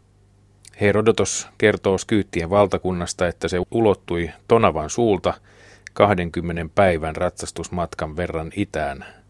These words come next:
Donjoelle. Eli siis koko Mustanmeren pohjoisranta olisi ollut heidän hallussaan. Tämähän oli tietysti vain pieni osa koko skyyttien maasta. Ulottuihan se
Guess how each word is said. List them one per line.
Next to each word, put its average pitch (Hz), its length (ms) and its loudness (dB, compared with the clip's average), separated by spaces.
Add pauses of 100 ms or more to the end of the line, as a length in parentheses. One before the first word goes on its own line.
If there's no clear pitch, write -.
(480)
Donjoelle. 76 720 -2 (800)
Eli 85 240 -4
siis 82 280 -8
koko - 400 2 (680)
Mustanmeren 87 720 -4
pohjoisranta 87 600 -2
olisi 82 480 -8 (280)
ollut 85 240 -6 (140)
heidän 82 240 -4
hallussaan. 82 520 -6 (1600)
Tämähän 80 400 -4
oli 80 160 -8
tietysti 80 480 -8
vain 80 180 -6
pieni 82 300 -6
osa 85 260 -6 (240)
koko 82 320 -2
skyyttien 78 580 -10
maasta. 78 380 -10 (1080)
Ulottuihan 82 540 -4
se 90 160 -2